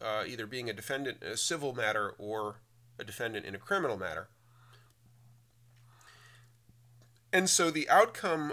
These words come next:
of the, of the case isn't really going to affect their lives.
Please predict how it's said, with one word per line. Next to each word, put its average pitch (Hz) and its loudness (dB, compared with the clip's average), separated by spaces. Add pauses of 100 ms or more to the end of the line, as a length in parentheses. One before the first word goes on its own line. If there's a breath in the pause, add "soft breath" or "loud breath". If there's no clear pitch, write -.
of 123 0
the, 117 -6 (1160)
of 123 -6
the 107 -16
case 139 2 (720)
isn't 208 0
really 202 -6
going 170 -2
to 165 -8
affect 104 -6
their 127 -6
lives. - -2